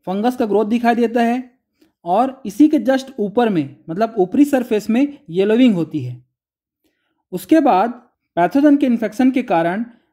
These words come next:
जो पौधा है उसका फोटोसिंथेसिस रेट कम हो जाता है और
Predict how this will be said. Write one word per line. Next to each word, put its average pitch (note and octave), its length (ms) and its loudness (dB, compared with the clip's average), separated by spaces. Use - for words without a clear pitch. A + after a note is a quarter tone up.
जो G3+ 140 -4
पौधा G#3 400 2
है A#3 220 0
उसका G#3+ 240 -4
फोटोसिंथेसिस A3 680 -4
रेट A3 240 -2
कम A3+ 160 2
हो A#3 120 2
जाता A3+ 300 2
है A#3 140 -2
और A3+ 320 2